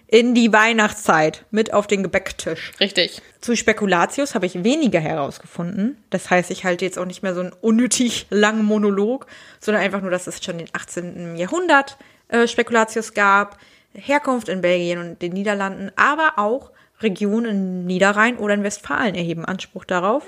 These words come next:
Speaker 1: dass es daher kommt. Und was halt jetzt so ein bisschen schwierig war, ich wollte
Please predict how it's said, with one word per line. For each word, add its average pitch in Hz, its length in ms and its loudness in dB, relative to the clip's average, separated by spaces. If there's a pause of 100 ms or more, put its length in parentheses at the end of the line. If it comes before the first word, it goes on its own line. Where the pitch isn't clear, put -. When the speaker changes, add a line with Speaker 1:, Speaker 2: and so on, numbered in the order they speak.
(200)
Speaker 1:
dass - 140 -6
es 185 120 -12
daher 175 220 -2
kommt. 220 340 -8 (320)
Und 262 160 2
was 311 180 4
halt 269 140 4
jetzt 254 140 0
so 247 60 -4
ein 247 40 -2
bisschen 233 200 -6
schwierig 269 440 0
war, 185 220 0 (220)
ich - 140 -8
wollte 277 400 4